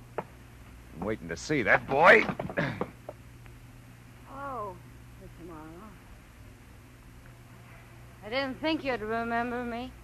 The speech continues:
Speaker 2: but, uh, Carl said you wanted to see me, Mr. Marlowe.
Speaker 1: Helena.
Speaker 2: You do remember me? Didn't think you would.
Speaker 1: Sure.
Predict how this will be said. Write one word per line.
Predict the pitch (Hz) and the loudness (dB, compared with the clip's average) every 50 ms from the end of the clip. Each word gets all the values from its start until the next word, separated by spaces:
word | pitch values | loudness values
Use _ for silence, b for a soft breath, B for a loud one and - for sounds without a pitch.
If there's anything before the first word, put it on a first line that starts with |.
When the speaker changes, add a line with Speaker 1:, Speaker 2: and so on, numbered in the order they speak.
| - - - - - - - - - - - - - | -16 -16 -16 -18 -18 -16 -16 -16 -16 -16 -18 -14 -12
Speaker 2:
but, | 202 202 - - - 202 | -12 -12 -10 -10 -10 -10
uh, | 196 180 170 - - - - - - - - - - - - - - | -10 -10 -10 -14 -16 -16 -16 -16 -16 -16 -18 -18 -18 -18 -18 -16 -10
Carl | - 233 269 269 262 254 240 233 185 - - | 2 6 8 8 8 8 6 4 0 -8 -12
said | 208 214 - 185 | -12 -12 -12 -12
you | 190 190 180 - 190 | -12 -12 -12 -10 -10
wanted | 202 214 214 208 202 | -10 -8 -8 -10 -10
to | 196 190 - - | -12 -14 -14 -12
see | 196 185 | -10 -10
me, | 175 170 165 170 160 - - - | -8 -8 -10 -10 -12 -12 -12 -10
Mr. | 175 | -8
Marlowe. | 175 175 180 190 190 190 180 - - - - - - - - - - - - - - - - - | -8 -6 -6 -6 -6 -8 -10 -14 -16 -16 -16 -16 -18 -18 -18 -18 -18 -18 -18 -18 -18 -18 -12 -8
Speaker 1:
Helena. | 65 65 64 73 90 104 107 90 78 65 - - - - - - - - - - - - - - - - - - - - - - - - - - - - - | -6 -4 0 2 4 4 4 2 0 -4 -6 -10 -14 -18 -18 -18 -18 -18 -18 -18 -18 -12 -12 -12 -12 -12 -14 -18 -18 -18 -18 -18 -18 -18 -18 -18 -18 -16 -12
Speaker 2:
You | 196 190 190 | -10 -8 -6
do | 214 247 254 233 220 | -6 -4 -6 -6 -6
remember | 226 226 226 240 262 262 254 277 302 | -6 -6 -4 -2 -2 -2 -2 -2 -4
me? | 311 339 359 359 - - - - - - - - - - - - - - - - - - - - - - - - - - - - - - | -4 -4 -6 -4 -4 -4 -4 -4 -10 -14 -16 -16 -16 -16 -16 -16 -16 -16 -16 -16 -16 -16 -16 -16 -18 -18 -18 -18 -18 -18 -18 -16 -12 -10
Didn't | - 214 220 202 175 | -8 -6 -6 -6 -4
think | - 247 247 247 - | -4 -4 -4 0 2
you | 247 247 247 | 4 6 8
would. | 254 269 277 240 180 - - - - - - - - - - - - - - - - - - - - - - - - - - - - - - - - - - - - - - - - | 8 8 6 4 2 -4 -10 -16 -18 -18 -18 -18 -18 -18 -20 -20 -18 -14 -6 -4 -2 -2 -2 -6 -10 -16 -18 -18 -18 -18 -18 -18 -18 -18 -18 -18 -18 -16 -16 -16 -16 -16 -16 -12 -10
Speaker 1:
Sure. | - - - 80 87 104 120 117 87 | -8 -2 2 6 6 6 6 6 4